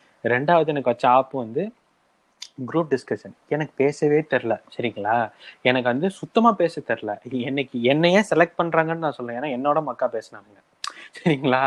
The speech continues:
அதனாலதான் என்ன செலக்ட் பண்ணி தேர்ட் ரவுண்டுக்குள்ள போய் பர்சனல் இன்டர்வியூன்னு வச்சுட்டு அங்க வந்து சில பேரை இது பண்ணி விட்டாங்க. So, நான் ஏன் சொல்றேன்னா, அந்த குரூப் டிஸ்கஷன்ன்ற கான்செப்டே நமக்கு வந்து இனிஷியலா எங்கேயுமே நடக்காத காரணம் என்னன்னா, நம்ம சரௌண்டிங்குள்ள குரூப் டிஸ்கஷன்,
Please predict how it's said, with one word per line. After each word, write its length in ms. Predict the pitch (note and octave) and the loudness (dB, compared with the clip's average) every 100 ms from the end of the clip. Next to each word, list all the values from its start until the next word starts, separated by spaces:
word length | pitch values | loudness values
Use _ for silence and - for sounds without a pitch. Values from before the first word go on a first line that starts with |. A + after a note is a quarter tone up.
| A#2 | 2
அதனாலதான் 500 | B2 D3+ D3+ D#3+ E3 | 0 0 -2 -2 -6
என்ன 180 | C3 | -4
செலக்ட் 300 | D3+ D3 D3 | -4 -4 -6
பண்ணி 200 | - C#3+ D#3 | -6 -6 0
தேர்ட் 220 | D#3 D3+ | 0 0
ரவுண்டுக்குள்ள 420 | C#3 C3+ B2 B2 | -4 -8 -6 -6
போய் 200 | A#2+ E3+ - - - | -4 -6 -8 -20 -2
பர்சனல் 320 | D#3 D#3+ E3 | 2 2 -2
இன்டர்வியூன்னு 360 | D3 C#3 C#3+ C3+ | -8 -6 -6 -6
வச்சுட்டு 300 | - - F3+ | -10 -6 -2
அங்க 280 | F3 B2+ C#3 D3+ | -2 -4 -4 -4
வந்து 260 | C#3+ D#3 | -4 -8
சில 160 | E3 C3+ | -8 -6
பேரை 220 | B2+ B2+ B2 | -4 -2 0
இது 220 | A#2 A2 | -2 -6
பண்ணி 200 | A#2 A2+ | -8 -8
விட்டாங்க. 320 | G#2+ G2+ G#2 G2 - - - - | -8 -12 -14 -16 -18 -20 -20 -6
So, 140 | - | 2
நான் 180 | C#3 A#2+ | 4 4
ஏன் 220 | B2+ F#3+ F#3+ | 2 0 -2
சொல்றேன்னா, 360 | D3 C3+ B2 | -4 -4 -6
அந்த 200 | D3 C#3+ B2 A2+ | -6 -4 -4 -2
குரூப் 280 | D#3 G3 | 0 0
டிஸ்கஷன்ன்ற 580 | F3+ E3 - D#3+ D#3+ D3+ C3+ | -2 -4 -4 -4 -4 -4 -2
கான்செப்டே 600 | B2+ D3+ D#3 D#3+ - D3+ E3 | -4 -4 -4 -6 -2 -2 -2
நமக்கு 400 | D#3+ C3 B2 B2 | -4 -6 -4 -4
வந்து 220 | A#2 C#3+ E3+ | -4 -4 -4
இனிஷியலா 560 | C3 C#3+ D#3+ F3+ E3 D#3+ | -4 -4 0 2 2 0
எங்கேயுமே 480 | A2+ C#3 E3 E3 E3 | -2 0 0 0 -2
நடக்காத 560 | C3 C3+ - C#3 C3 | 0 -2 0 2 2
காரணம் 420 | A#2+ A#2+ C3+ D3 | 4 4 4 2
என்னன்னா, 320 | B2 A2 A2 D3 - - - | -14 -12 -8 -8 -10 -20 -8
நம்ம 200 | B2 C3 A#2+ | -2 -2 2
சரௌண்டிங்குள்ள 720 | C3 D3+ E3+ E3+ D#3 C#3+ C#3+ D3+ | 4 4 -2 -4 -6 -4 -2 -2
குரூப் 280 | C3+ C#3+ | -2 -2
டிஸ்கஷன், 580 | C3+ B2 - B2 C#3 C#3 | -2 -4 -6 -4 -4 -6